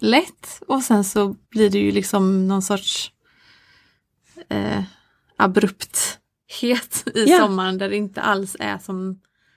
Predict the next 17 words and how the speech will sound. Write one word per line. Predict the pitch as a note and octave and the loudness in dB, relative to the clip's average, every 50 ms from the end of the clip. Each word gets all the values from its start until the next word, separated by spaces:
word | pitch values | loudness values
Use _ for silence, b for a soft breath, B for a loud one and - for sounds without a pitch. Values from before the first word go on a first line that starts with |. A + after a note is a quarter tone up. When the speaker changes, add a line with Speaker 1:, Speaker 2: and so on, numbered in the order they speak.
| _ _ _ | _ _ _
Speaker 2:
Nej. | D4 C4 B3+ A#3 | -6 -2 -2 0
Speaker 1:
det | A3 | 0
brukar. | A3 A3+ G#3+ - - - - B3 - - - - | 0 -2 -4 -6 -8 -6 -4 -2 -2 0 2 4
Speaker 2:
När | B3 B3 | 4 6
allting | B3+ A#3+ G#3 - C4 A#3 G#3 | 6 4 2 0 -2 -2 0
ska | - - G#3+ | 0 0 0
vara | G#3+ G#3 | 2 2
annorlunda | A3 A3 G3 F#3+ F#3 F#3+ F#3+ F#3+ F#3 F#3 F#3 F#3 F#3+ | 2 2 2 0 0 0 -2 0 0 0 0 0 -2
från | - - - F#3+ F3+ F3+ F#3 F#3+ F#3 - - | -6 -2 0 0 2 2 0 -2 -4 -2 -2
att | G3+ F#3+ - - | -2 -2 -2 -2
man | G3 F#3 F3+ | -2 0 4
vänder | F3+ F3 F3 F3 F#3 F3 | 4 4 4 2 2 0
den. | F3 - F#3 F#3 F#3 - _ _ | 2 0 0 -2 -6 -10 _ _
Speaker 1:
Ja. | C4+ A3 G3+ B3 G#3+ G3+ G3 F#3+ F#3 - _ | -2 2 4 4 4 4 2 -2 -6 -12 _
Speaker 2:
<laughs> | _ _ _ - | _ _ _ -8
Kalenderdagen | - G3+ F#3 F#3 F3 E3 - - - - - - - - G3+ | -4 -2 0 0 0 0 0 -2 0 0 0 0 0 -2 -2
så. | - - - - | 0 -2 -2 -2